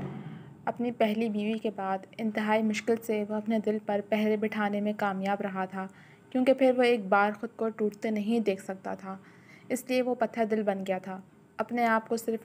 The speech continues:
काम में मसरूफ़ कर लिया था ताकि कोई उसके अंदर झांक ना सके, मगर शहरजाद ने आकर सब दरहम बरहम कर दिया था। उसकी मौजूदगी से, उसके एहसास से,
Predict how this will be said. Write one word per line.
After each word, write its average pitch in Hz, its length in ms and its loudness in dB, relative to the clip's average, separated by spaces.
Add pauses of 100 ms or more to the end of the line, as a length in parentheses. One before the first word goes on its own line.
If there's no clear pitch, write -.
काम 202 200 4
में 220 100 2
मसरूफ़ 214 380 -2
कर 208 140 2
लिया 208 180 2
था 220 200 0
ताकि 214 280 0
कोई 208 220 0 (120)
उसके - 260 -8
अंदर 208 300 0
झांक 208 340 -6
ना 196 80 -6
सके, 190 300 -8 (1000)
मगर 214 200 2
शहरजाद 226 600 4
ने 233 100 -6
आकर 220 340 -2
सब 220 280 -2
दरहम 208 280 -2
बरहम 208 240 0
कर 208 140 6
दिया 190 200 0
था। 190 160 -10 (640)
उसकी 262 240 2
मौजूदगी 247 560 6
से, 254 320 4 (160)
उसके - 220 -6
एहसास 202 540 0
से, 196 240 -12